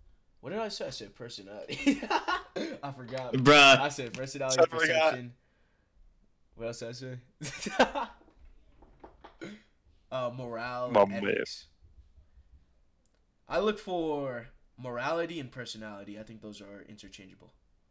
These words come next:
Speaker 3: Pork.
Speaker 1: What?
Speaker 2: Bro?
Speaker 1: <laughs> Edgar,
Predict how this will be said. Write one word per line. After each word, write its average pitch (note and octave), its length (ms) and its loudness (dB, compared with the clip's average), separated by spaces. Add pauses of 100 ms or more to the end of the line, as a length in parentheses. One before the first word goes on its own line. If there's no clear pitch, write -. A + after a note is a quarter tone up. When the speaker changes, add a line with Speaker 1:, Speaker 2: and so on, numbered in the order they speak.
(800)
Speaker 3:
Pork. G#3 240 10 (2000)
Speaker 1:
What? B2 320 -14 (720)
Speaker 2:
Bro? C#3+ 440 10 (880)
Speaker 1:
<laughs> - 800 -20
Edgar, - 200 -10